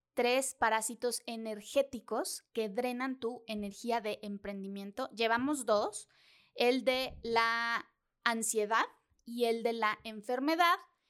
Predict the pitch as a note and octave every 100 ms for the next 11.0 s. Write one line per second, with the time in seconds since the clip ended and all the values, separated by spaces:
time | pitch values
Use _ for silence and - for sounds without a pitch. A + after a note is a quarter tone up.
0 | _ - C#4 C#4 G#4+ - _ _ - G#3+
1 | G#3+ G#3 - G#3 G#3 B3+ B3+ C4 C#4 B3+
2 | A#3 A3+ B3 C4 C4 B3 B3 D#4 D4+ A3
3 | A#3+ D#4+ - G#3 G3+ G#3+ A#3 A3 A3+ A#3
4 | A#3+ F#3+ A3+ - _ _ _ _ _ _
5 | - A#3+ A3+ A#3+ B3+ C4 _ - G#3+ G#3+
6 | G#3 - G#3+ A3+ A3+ A3 A#3 G3+ G3+ G#3
7 | G#3 G#3+ G#3+ G#3 F#3+ - - _ - A3+
8 | G4+ A#3 G#3 G#3+ G#3+ - A#3 A3 C#4 C4+
9 | E4 D4+ A#3+ A#3+ A#3+ - A3+ A3+ A#3 A3+
10 | G#3+ A3+ A3+ - - G#3+ A3 G#3+ G#3+ D4